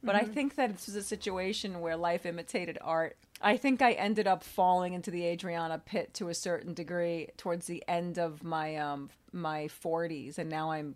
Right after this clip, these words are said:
Speaker 1: sort of getting it back together again. We've discussed this before.
Speaker 2: Yes, we have.
Speaker 1: Yes.
Speaker 2: Yes.
Speaker 1: Anyway.
Speaker 2: Okay, Tony's, Tony's kitchen. Are we in Tony, where Chris reports to Tony that no one,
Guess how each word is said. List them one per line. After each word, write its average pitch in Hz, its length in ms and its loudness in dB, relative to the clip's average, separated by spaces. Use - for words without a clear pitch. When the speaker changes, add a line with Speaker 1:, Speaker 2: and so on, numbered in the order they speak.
Speaker 1:
sort 165 240 -4
of 156 100 -6
getting 151 240 0
it 147 100 -10
back 143 240 0
together 156 460 -2
again. 139 420 -6
We've 196 240 -4
discussed 175 520 -2
this - 160 -6
before. - 420 -12
Speaker 2:
Yes, - 500 0
we 214 140 0
have. 185 300 0
Speaker 1:
Yes. 185 320 -2
Speaker 2:
Yes. - 160 -2
Speaker 1:
Anyway. 247 400 10
Speaker 2:
Okay, 277 420 10
Tony's, 370 480 12
Tony's 320 420 8
kitchen. 370 400 8
Are 262 80 4
we 269 60 6
in 269 100 6
Tony, 269 260 4
where 254 140 6
Chris 269 280 4
reports 269 380 8
to 277 60 -4
Tony 254 260 6
that 240 160 4
no 220 160 4
one, 226 320 6